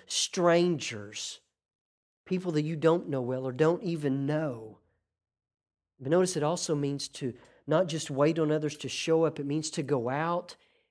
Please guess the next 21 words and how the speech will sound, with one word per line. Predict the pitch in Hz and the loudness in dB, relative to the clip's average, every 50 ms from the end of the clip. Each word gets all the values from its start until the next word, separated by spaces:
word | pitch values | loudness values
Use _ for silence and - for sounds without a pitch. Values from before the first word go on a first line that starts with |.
| - 147 | -6 -6
and | 139 135 | -6 -6
to | - - | -6 -10
bring | 123 110 123 127 135 139 139 135 | -8 -6 -4 -2 -2 -2 -2 -2
them | 131 131 120 113 | -4 -4 -4 -6
in. | 113 110 107 98 85 87 95 101 _ _ _ _ _ _ _ _ _ _ _ _ _ _ _ _ - | -8 -10 -12 -14 -18 -20 -20 -20 _ _ _ _ _ _ _ _ _ _ _ _ _ _ _ _ -8
In | 120 | 0
fact, | - 175 170 160 165 170 | 2 4 4 4 2 0
if | 151 139 143 | -2 -2 -2
you | 147 151 | 0 2
have | 165 160 151 | 4 4 4
an | 151 151 | 2 0
N | - 214 175 165 | 2 2 4 4
I | 156 143 | 4 2
V, | 127 123 135 165 165 160 143 143 156 156 - - _ _ _ _ _ _ _ _ _ - | 2 0 2 4 4 4 4 2 -2 -4 -8 -14 _ _ _ _ _ _ _ _ _ -6
it'll | 139 139 | -6 -4
say | - - 180 160 | -2 0 0 0
something, | 156 160 - 170 156 160 165 156 | 0 2 0 0 2 2 2 2
it | 151 160 | 2 0
says, | - - 151 135 - | -2 -4 -4 -4 -6
"Practice | - - - - 170 170 175 170 165 - - - 147 135 120 - - - - - - - _ _ _ _ _ _ _ _ _ _ _ _ _ | -8 -12 -4 0 2 2 2 2 -2 -8 -6 -2 -2 -2 0 0 -4 -4 -4 -6 -8 -12 _ _ _ _ _ _ _ _ _ _ _ _ _
hospitality." | - 151 143 - - - 131 127 - 117 123 113 107 95 107 110 104 101 | -4 -4 -4 -4 -4 -8 -8 -8 -8 -10 -10 -10 -12 -14 -16 -18 -20 -20